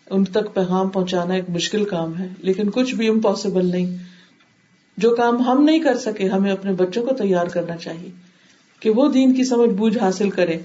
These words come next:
اور پھر آگے جا کر زیادہ جرات کے ساتھ، کانفیڈنس کے ساتھ اللہ کا پیغام پہنچائیں، اپنے عمل کے ذریعے اور اپنے قول کے ذریعے۔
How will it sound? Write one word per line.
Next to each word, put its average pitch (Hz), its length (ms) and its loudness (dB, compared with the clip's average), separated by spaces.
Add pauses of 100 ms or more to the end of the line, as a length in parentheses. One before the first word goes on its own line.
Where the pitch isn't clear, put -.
(400)
اور 220 280 2
پھر 226 200 2
آگے 202 300 2
جا 190 240 2
کر 240 180 2
زیادہ 208 360 2 (140)
جرات 240 340 2
کے 214 100 0
ساتھ، 185 300 0 (280)
کانفیڈنس 277 600 2
کے 294 100 0
ساتھ 254 420 0
اللہ 202 300 0
کا 202 80 -2
پیغام 180 360 0
پہنچائیں، 170 440 -4 (280)
اپنے 214 280 0
عمل 233 260 4
کے 285 180 0
ذریعے 269 240 4
اور 311 100 4
اپنے 220 260 -2
قول 208 280 4
کے 214 120 2
ذریعے۔ 175 340 0